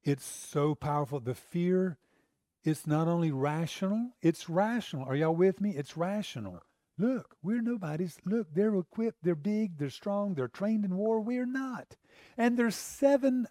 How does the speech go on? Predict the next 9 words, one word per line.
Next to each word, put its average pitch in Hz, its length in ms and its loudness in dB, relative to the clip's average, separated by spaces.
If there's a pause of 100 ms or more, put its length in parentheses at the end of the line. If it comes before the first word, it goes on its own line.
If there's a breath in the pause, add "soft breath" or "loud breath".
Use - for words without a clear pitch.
(120)
nations, 185 760 0
and 180 220 0
we're 214 200 2
one 202 440 0
small 214 400 -2
nation 170 380 -4 (220 soft breath)
compared 156 400 0
to 135 80 2
them." 113 260 -2